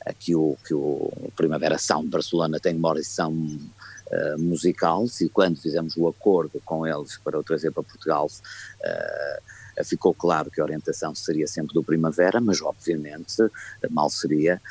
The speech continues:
obviamente que falamos semanalmente sobre as bandas e o que é que encaixa melhor em Portugal e o que é que encaixa melhor em Espanha e o que é que preferimos e o que não preferimos e o que achamos bem e o que achamos mal.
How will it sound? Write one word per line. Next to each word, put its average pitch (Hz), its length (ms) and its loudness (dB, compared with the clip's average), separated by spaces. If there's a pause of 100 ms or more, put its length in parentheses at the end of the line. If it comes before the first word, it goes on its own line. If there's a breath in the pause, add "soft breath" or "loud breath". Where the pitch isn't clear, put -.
(200 loud breath)
obviamente 80 600 0
que 113 220 2
falamos 107 680 2
semanalmente 80 800 2
sobre 123 240 2
as 80 80 2
bandas 107 400 2
e 80 40 4
o 73 40 0
que - 140 0
é 73 40 0
que - 140 -2
encaixa 82 320 0
melhor 78 320 2 (500 loud breath)
em 80 140 0
Portugal 87 500 -2 (200)
e 110 100 -2
o - 40 -6
que - 120 -4
é 107 40 2
que - 120 -8
encaixa - 800 -8
melhor 117 240 2
em 127 40 2
Espanha 117 440 0
e 78 80 -4
o - 40 -12
que - 140 -4
é 76 60 -2
que - 160 -2
preferimos - 600 -2 (360 loud breath)
e 185 100 6
o 180 60 4
que - 100 0
não 170 80 8
preferimos 117 480 2
e 78 40 2
o - 20 2
que - 100 -2
achamos 76 280 0
bem 80 160 0
e - 20 -
o - 20 -4
que - 80 2
achamos 127 240 -2
mal. 90 180 -2